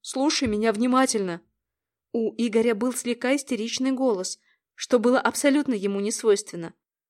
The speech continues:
«Ты должна, я повторяю, ты должна немедленно прекратить общаться с Шерил. Немедленно!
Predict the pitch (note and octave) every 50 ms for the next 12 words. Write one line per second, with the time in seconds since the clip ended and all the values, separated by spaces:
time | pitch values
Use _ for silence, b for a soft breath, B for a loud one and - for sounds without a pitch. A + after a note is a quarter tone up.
0 | _ _ _ _ _ _ _ _ _ _ - C#4 A#3 B3 A#3+ A#3+ A#3+ A#3 A#3 A3+
1 | G#3 F#3+ G3 G#3 A3 G#3 G#3+ - - - C4 B3 C4 C#4 C4+ A#3+ G3 F3+ F#3+ _
2 | _ - B3+ G#3+ C4 B3 B3+ A#3 G#3+ A#3 C4+ C#4 B3+ A3+ A3 A3 A3+ C#4 D4 C4+
3 | C#4+ A#3 A3 G#3+ G#3+ - G#3+ - G#3+ G#3 G#3 C#4 C4 - G#3+ G#3 - - A3+ B3
4 | - - A#3 - - - C#4+ C4+ B3 G#3+ F3+ - - _ _ _ - B3 B3+ C4+
5 | C4+ C#4 D4+ D4+ A3+ A#3 A3 G3+ F#3+ E3+